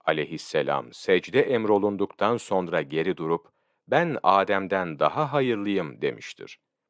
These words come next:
Bu sebeple kibirden katiyetle kaçmak gerekir. Çünkü bu sıfat sebebiyle Allahu Teala ona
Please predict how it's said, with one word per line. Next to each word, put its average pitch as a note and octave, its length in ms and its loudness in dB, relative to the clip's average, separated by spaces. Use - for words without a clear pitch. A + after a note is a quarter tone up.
Bu F#2 140 -2
sebeple D#2+ 720 0
kibirden F2+ 720 0
katiyetle F#2+ 760 -2
kaçmak F#2+ 600 -2
gerekir. - 540 -16
Çünkü C#3+ 460 0
bu D3 80 2
sıfat - 420 2
sebebiyle C#2+ 720 0
Allahu D2 540 2
Teala C2+ 640 -2
ona A2 300 -2